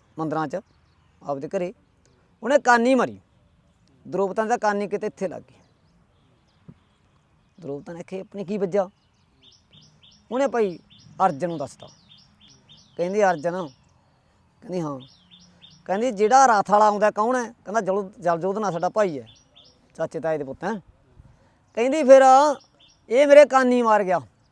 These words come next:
ਕਹਿੰਦਾ, "ਇਹ ਗੱਲ ਭੀਮ ਨੂੰ ਨਾ ਦੱਸਦੀ।" ਭੀਮ ਪਹਿਲਾਂ ਹਰਖਿਆ ਉਹਨਾਂ ਤੇ।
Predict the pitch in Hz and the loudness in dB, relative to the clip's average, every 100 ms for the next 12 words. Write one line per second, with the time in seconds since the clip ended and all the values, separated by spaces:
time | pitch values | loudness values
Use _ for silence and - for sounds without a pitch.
0 | _ _ _ _ _ _ _ _ _ _ | _ _ _ _ _ _ _ _ _ _
1 | _ _ _ _ _ _ _ _ _ _ | _ _ _ _ _ _ _ _ _ _
2 | _ _ 208 240 285 277 277 247 285 262 | _ _ 2 4 6 6 6 2 0 2
3 | 247 262 285 277 269 294 170 - _ _ | 2 0 0 0 0 0 -2 -10 _ _
4 | _ _ _ _ _ _ _ - 240 226 | _ _ _ _ _ _ _ -6 -4 0
5 | 220 247 226 - 185 175 160 | 2 2 2 -2 -4 -6 -10